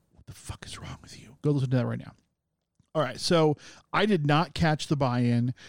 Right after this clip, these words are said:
so I do know that it was the Best Friends and Jurassic Express versus the Hardy Family Office. Um, I think, I believe the Best Friends and, uh,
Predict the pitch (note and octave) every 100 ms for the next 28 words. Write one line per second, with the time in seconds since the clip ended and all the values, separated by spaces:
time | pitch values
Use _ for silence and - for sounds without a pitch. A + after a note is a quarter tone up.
0 | - - D3 C3 C3 B2+ C3+ C3 C#3 D3
1 | C#3+ C#3 C3+ C#3 C3+ A#2+ B2+ C3 B2+ -
2 | - - A#2 D3 D#3 - - C#3 C#3 C3+
3 | - C#3+ B2+ B2+ C3+ A#2+ B2 B2+ B2+ -
4 | C3+ B2 - C#3 C3 - - - - -
5 | A3 D#3+ B2 A2 - A2+ - E3+ A#2 A2+
6 | A#2 - B2 A#2 B2 B2+ D3+ B3+ C#4+ -
7 | - - - F3 F#3 F#3 E3 F3 - D3
8 | C3+ D#3+ D#3+ C#3 C3+ C#3 C3+ C#3+ C3+ B2+
9 | - C3+ B2+ B2+ B2+ B2 B2 B2